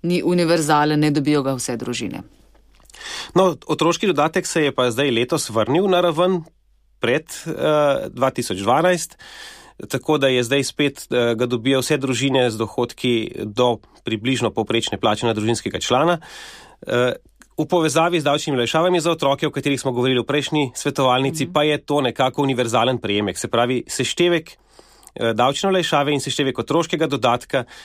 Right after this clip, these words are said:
Speaker 2: je pri enakem številu otrok, ne glede na dohodke, nekako približno enak. Ne povsem, ampak približno.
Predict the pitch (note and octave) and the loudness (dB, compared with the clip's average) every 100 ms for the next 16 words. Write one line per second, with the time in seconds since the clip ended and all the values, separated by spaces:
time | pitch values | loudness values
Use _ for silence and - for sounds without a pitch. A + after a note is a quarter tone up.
0 | - B2 C3 - C#3 C#3 C#3 A#2+ A#2 A2 | -14 -4 -4 -2 -2 0 0 2 0 0
1 | C#3+ C3+ B2+ C3 A#2+ G#2 C3 B2 D#3 D#3+ | -4 -4 -2 0 0 0 -2 0 0 2
2 | C#3 C3+ B2 G#2+ - B2 - A2 G#2+ A#2 | 0 0 0 -2 -2 -4 -2 -2 0 0
3 | C3+ - D#3 D#3 A2+ C#3+ D#3+ A#2+ A#2 - | -2 -2 0 0 -2 0 0 2 2 2
4 | G#2+ F#2 A#2 E3 - A2+ F3 C#3 A2+ A#2+ | 0 0 2 0 0 -2 0 0 0 -4
5 | - A2 G#2+ A2 F#2 | -4 -4 -2 -2 -2